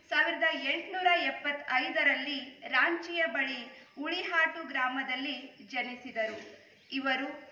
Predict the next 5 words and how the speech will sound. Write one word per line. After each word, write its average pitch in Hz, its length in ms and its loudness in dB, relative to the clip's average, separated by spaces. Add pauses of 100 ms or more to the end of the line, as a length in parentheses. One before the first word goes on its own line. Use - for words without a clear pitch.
(140)
ಕೇವಲ 349 440 6 (360)
ಇಪ್ಪತ್ತೈದು 294 840 -6
ವರ್ಷ 294 280 -4 (400)
ಬದುಕಿದ್ದರು, 240 1000 -4
ಆದರೆ 240 420 6